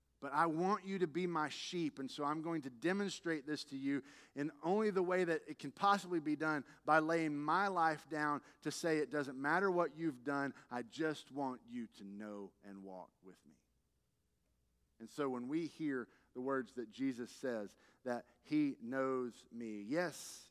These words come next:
it might be a little unnerving, but my prayer would be that it would cause you to want to draw closer to him, because God meets you every time at that difficult point in your life with love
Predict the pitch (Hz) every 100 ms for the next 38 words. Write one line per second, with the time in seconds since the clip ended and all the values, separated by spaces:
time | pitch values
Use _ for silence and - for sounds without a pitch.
0 | - 131 123 131 131 113 131 123 117 120
1 | 120 117 120 110 107 117 107 95 90 -
2 | _ _ _ 135 123 127 127 - 160 160
3 | 143 120 127 127 123 117 113 101 - 143
4 | 131 117 120 - 117 117 107 104 98 123
5 | 120 110 - _ - 147 147 139 - 113
6 | - _ _ - 135 110 131 120 113 113
7 | - 127 107 135 139 135 131 131 - 127
8 | 123 - 151 175 160 147 156 143 139 -
9 | _ _ - - 147 135 110 95 101 _
10 | _ _ _ _ _ - 117 139 120 110
11 | 151 143 - 127 120 135 135 113 113 113
12 | 113 113 104 113 104 107 123 123 123 110